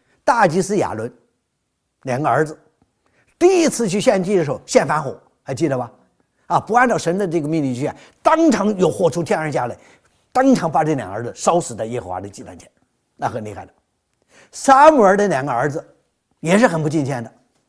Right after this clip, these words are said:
对不对？但是圣经中没有记载，耶和华神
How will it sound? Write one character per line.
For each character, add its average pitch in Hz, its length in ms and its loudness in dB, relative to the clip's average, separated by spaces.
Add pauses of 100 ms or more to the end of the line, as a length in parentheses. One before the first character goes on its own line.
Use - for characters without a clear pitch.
(120)
对 208 100 4
不 214 60 4
对？ 208 140 2 (520)
但 185 220 2
是 160 260 -6
圣 180 300 0
经 147 180 -6
中 131 120 -4
没 135 80 -2
有 151 100 0
记 139 180 -4
载， 101 160 -10 (1200)
耶 165 140 0
和 143 140 -4
华 131 160 -6
神 123 260 -8